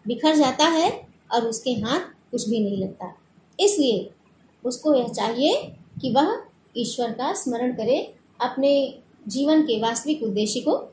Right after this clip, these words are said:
प्राप्त करे और ईश्वर का भजन करे। साखी संख्या पन्द्रह। कबीर कहा गरबियो, देही देख सुरंग, बिछड़िया मिलबो नहीं,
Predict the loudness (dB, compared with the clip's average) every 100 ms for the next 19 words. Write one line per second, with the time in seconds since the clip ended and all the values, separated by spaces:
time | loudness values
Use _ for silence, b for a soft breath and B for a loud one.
0 | -20 -6 -2 -2 -2 -2 0 0 0 -2
1 | -4 -4 -6 -8 -10 _ -10 -4 -4 -4
2 | -8 -16 -18 -20 -20 _ _ -20 -20 -20
3 | _ _ _ -18 -18 -18 -20 -20 -20 _
4 | _ -20 -20 -12 0 2 4 4 2 0
5 | 0 -4 -6 -18 -4 -2 -2 -6 -12 -20
6 | _ -20 -20 _ _ _ _ _ _ _
7 | -20 _ _ _ _ _ _ _ _ 0
8 | 6 8 8 6 2 2 4 4 4 4
9 | 4 6 6 6 0 -12 _ 0 4 6
10 | 6 4 4 4 2 2 -2 0 4 4
11 | 4 0 -10 _ -4 2 4 4 2 2
12 | 2 2 0 0 -2 -2 0 2 2